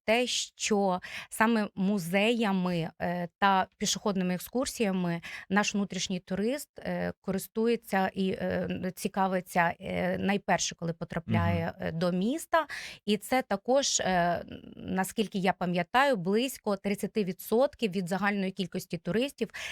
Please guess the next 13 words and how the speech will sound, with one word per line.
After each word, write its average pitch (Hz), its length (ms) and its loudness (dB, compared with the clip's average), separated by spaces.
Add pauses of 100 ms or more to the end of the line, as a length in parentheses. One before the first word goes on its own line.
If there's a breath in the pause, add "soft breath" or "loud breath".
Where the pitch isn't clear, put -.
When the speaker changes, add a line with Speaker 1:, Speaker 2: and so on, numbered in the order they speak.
(120)
Speaker 1:
Це 202 180 4
по 196 200 -2
національній, 185 560 0
національна 180 560 0
статистика 160 640 -8
про - 160 -4
це 190 140 -4
свідчить. 262 500 -2 (320 loud breath)
Е, 196 220 4
дійсно, 220 680 2
е, 190 220 2
проєкти 220 640 0
виставкові, 185 840 -2